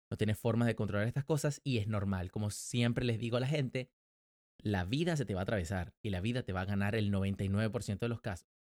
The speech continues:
Entonces, la idea es que tengas una alimentación o un plan alimenticio que sea lo fácilmente adaptable a tu estilo de vida, a tu vida y a tus conceptos de lo que a ti te gusta y de lo que a ti no te gusta.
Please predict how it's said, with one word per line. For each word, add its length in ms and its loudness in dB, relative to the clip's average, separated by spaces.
Entonces, 440 -2
la 140 2
idea 360 4
es 100 -2
que 100 -2
tengas 220 2
una 240 4
alimentación 800 0
o 60 -2
un 140 0
plan 200 2
alimenticio 720 0
que 80 -6
sea 160 0
lo 260 2
fácilmente 1000 0
adaptable 640 0
a 100 0
tu 120 -4
estilo 380 2
de 100 2
vida, 320 0
a 120 -6
tu 100 -2
vida 260 2
y 60 0
a 80 0
tus 160 -6
conceptos 720 -4
de 120 2
lo 100 0
que 80 -2
a 80 -2
ti 100 -4
te 120 0
gusta 320 -2
y 40 0
de 60 -2
lo 100 -2
que 100 -4
a 20 -10
ti 100 -4
no 140 2
te 80 -4
gusta. 440 -10